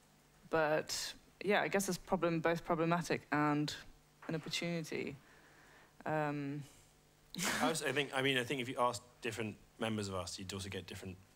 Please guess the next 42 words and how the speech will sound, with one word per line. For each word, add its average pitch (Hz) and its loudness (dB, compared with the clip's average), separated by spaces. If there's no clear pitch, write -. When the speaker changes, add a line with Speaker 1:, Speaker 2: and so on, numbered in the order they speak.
Speaker 2:
<clears throat> 160 4
different 110 2
answers, 107 4
'cause 95 -4
we're, 95 0
like, 90 -2
a, 92 0
you 87 -6
know, 87 -2
we're 90 -4
sort - -8
of 95 -16
each 110 -4
have 95 0
our 90 2
own 90 -2
kind 92 -10
of, 87 -12
uh, - -16
sort - -6
of 98 -8
thoughts 98 0
within 95 0
it. 92 -2
I 117 4
guess 113 2
what 123 2
I, 104 2
I 110 4
feel, 127 4
I 113 2
don't 120 6
know, 95 -2
I'm, 104 4
I 107 6
was 101 2
quite, 98 2
I'm 98 -4
still 101 2
quite 95 0
sort 87 -4
of - -10